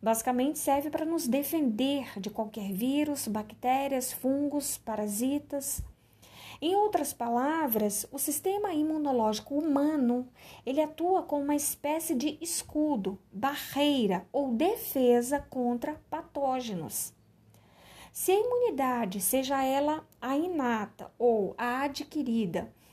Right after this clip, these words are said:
não funciona adequadamente, ficamos mais vulneráveis às doenças. E uma vez expostos ou desprotegidos,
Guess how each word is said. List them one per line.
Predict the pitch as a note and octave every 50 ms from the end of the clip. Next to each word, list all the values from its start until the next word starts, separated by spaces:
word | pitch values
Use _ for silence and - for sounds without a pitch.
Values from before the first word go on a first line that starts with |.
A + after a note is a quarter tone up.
| - - -
não | - A#3+ C4+ D4 E4 F#4+ A4+
funciona | - - - D#4+ C#4 A#3+ - - - B3 B3 C4+ D#4 F4 E4+ C4+ A#3 G#3+ G#3 G#3+
adequadamente, | G3+ G#3+ G#3 G#3+ - A3 G#3+ G#3+ G3 G#3 G#3 G3 G3+ A3 B3 C#4+ E4 D#4 - - G#3
ficamos | - - B3 - - C#4+ D4+ E4+ F4+ E4+ -
mais | B3+ B3 C4 C#4+ E4 F4 E4+ - A#3+
vulneráveis | G#3+ G#3 A#3 D4+ E4+ F#4+ A#4 A#4+ A4+ A4 A4 A4+ G4 D4 B3+ C4 C4+ D4+ D#4+ D#4+ C4+ A3 G3+ F#3 F#3+ A3+
às | G3 - -
doenças. | F#3+ G3+ G#3 F#3 F3 - G#3+ - - - A#3 - - - - - - _ _ _ _ _ _ _ _ _ _ _ _ _ _ _ _ _ _ _ _ - -
E | A3 C4+
uma | D4+ E4+ F#4+ G4 F4+
vez | C4 A#3+ A3+ A3 G#3+ G#3+ - - - - _
expostos | - B3+ - - - - B3+ A#3+ A#3+ C4+ C#4+ - - - G4 G4 - - - - - - - - - - -
ou | - B3 A#3+ A#3+ A#3+ A3
desprotegidos, | F#3+ G#3 C4 C4+ - - - - A3 G#3+ G#3+ C4 C4 B3 A3+ A3+ A#3 A#3 A#3 A3 C4+ D4 - -